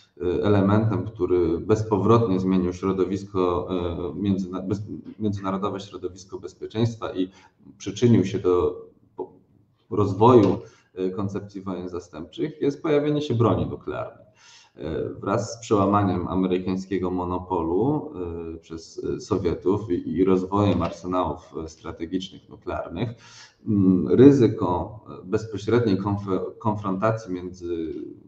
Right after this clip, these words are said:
mocarstwami dysponującymi tego rodzaju bronią, e, ryzyko eskalacji konfliktu do poziomu wojny totalnej spowodowało, że te konfrontacje musiały znaleźć ujście w ba-,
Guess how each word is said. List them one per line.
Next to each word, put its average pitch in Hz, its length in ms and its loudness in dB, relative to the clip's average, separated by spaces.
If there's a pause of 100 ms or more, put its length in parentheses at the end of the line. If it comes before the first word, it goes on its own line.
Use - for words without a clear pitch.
mocarstwami 95 880 -2
dysponującymi 92 960 -4
tego 87 280 0
rodzaju 82 400 0
bronią, 87 520 0 (1500)
e, 90 800 4 (880)
ryzyko 120 400 10
eskalacji 104 560 6
konfliktu 107 520 -2
do 98 100 -4
poziomu 98 400 -2
wojny 95 300 -2
totalnej 92 540 -4
spowodowało, 131 840 -2
że 123 240 2
te 120 440 0 (720)
konfrontacje 113 760 -2
musiały 107 520 -2
znaleźć 104 440 -4
ujście 110 300 -2
w 95 80 -8
ba-, 107 240 -2